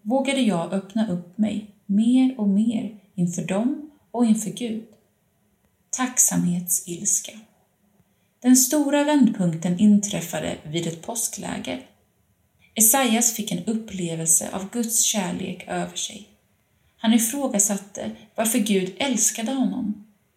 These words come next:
Han kände sig så ovärdig den kärleken. Det blev som en tacksamhetsilska.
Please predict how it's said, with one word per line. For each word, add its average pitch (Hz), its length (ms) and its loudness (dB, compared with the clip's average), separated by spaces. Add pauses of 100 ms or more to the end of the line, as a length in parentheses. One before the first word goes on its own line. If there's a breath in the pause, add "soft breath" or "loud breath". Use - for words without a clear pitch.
(340)
Han 247 140 4
kände 254 360 6
sig - 180 0
så - 320 -2
ovärdig 220 800 -4
den 175 200 -6
kärleken. 190 840 -6 (720)
Det 294 80 0
blev 240 240 4
som - 220 2
en 180 160 0
tacksamhetsilska. 175 1600 0